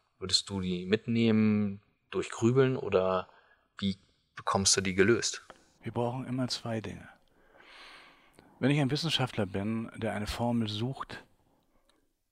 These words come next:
Speaker 2: die er noch nicht hat, die er spürt, aber k-, keine Antwort hat. Oder die Wahl für, zwischen verschiedenen. Das erste ist, wie Einstein sagte,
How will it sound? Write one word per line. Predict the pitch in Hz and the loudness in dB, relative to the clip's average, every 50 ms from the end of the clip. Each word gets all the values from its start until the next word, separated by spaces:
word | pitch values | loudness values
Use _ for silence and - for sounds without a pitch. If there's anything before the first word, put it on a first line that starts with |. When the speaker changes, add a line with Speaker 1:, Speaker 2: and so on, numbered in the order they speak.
| _ _ | _ _
Speaker 2:
die | - 110 110 117 | -8 -2 0 0
er | 113 | 2
noch | 113 113 | 2 0
nicht | 110 113 107 - | -2 -4 -4 -6
hat, | 117 110 - - - _ - | -6 -8 -8 -12 -20 _ -10
die | - 98 | -8 -6
er | 95 | -6
spürt, | - - - - - 104 101 104 117 - - - _ _ _ _ _ _ _ _ _ _ _ _ _ _ _ _ _ _ _ - | -6 -6 -8 -8 -6 -6 -6 -6 -6 -10 -14 -20 _ _ _ _ _ _ _ _ _ _ _ _ _ _ _ _ _ _ _ -8
aber | - 107 110 | -6 -6 -6
k-, | - - - _ | -6 -10 -12 _
keine | - - - 127 120 117 | -8 -4 -4 -4 -4 -4
Antwort | 127 123 - - - - - | -6 -8 -10 -12 -14 -14 -16
hat. | - - - - _ _ _ _ _ _ _ _ _ _ _ _ _ - | -18 -18 -20 -20 _ _ _ _ _ _ _ _ _ _ _ _ _ -4
Oder | 104 104 104 90 | -2 -2 -2 -2
die | 98 90 90 | -4 -4 0
Wahl | 98 110 117 120 110 | 2 2 2 2 0
für, | - 101 104 - - | -2 -6 -10 -12 -14
zwischen | - - 104 95 101 98 | -12 -12 -10 -10 -10 -12
verschiedenen. | 101 95 - - 104 95 92 92 | -10 -10 -8 -8 -10 -10 -10 -10
Das | 98 98 | -8 -4
erste | 120 123 175 - - - | -2 -2 -2 -2 -2 -4
ist, | 95 101 107 104 - - 104 - | -4 -2 -2 -4 -4 -6 -10 -10
wie | 107 104 - | -10 -8 -6
Einstein | - 95 101 - - 107 104 101 | -6 -6 -4 -4 -4 -6 -6 -6
sagte, | 104 98 95 101 - - - 98 101 104 | -6 -6 -6 -8 -8 -10 -10 -8 -8 -10